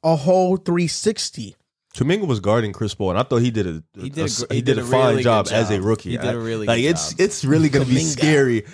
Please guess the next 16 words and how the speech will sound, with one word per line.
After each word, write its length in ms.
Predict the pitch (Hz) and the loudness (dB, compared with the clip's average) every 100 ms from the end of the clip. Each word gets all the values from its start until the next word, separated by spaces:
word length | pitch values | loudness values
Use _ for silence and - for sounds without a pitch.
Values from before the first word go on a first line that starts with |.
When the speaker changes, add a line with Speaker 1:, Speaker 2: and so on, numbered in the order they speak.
| - | -10
Speaker 2:
how 160 | - 127 | 0 0
this 200 | 120 117 | 0 -4
team, 180 | 143 123 | -4 -4
'cause 140 | 127 | -2
he's 180 | 165 170 | 0 2
learning 320 | 143 175 160 | 2 2 0
from 220 | 135 117 104 | -2 -6 -2
Wiggins 440 | 139 139 135 110 | 0 2 0 0
and 260 | 117 131 120 | 0 0 2
Draymond 500 | 120 120 113 110 110 | 2 2 2 2 -2
and 140 | 104 | -4
Klay. 260 | - 123 104 | -2 0 0
Like, 160 | 92 | -2
these 160 | 107 151 | -2 -2
are 80 | 131 | 0
guys 320 | 113 113 101 | 2 0 -2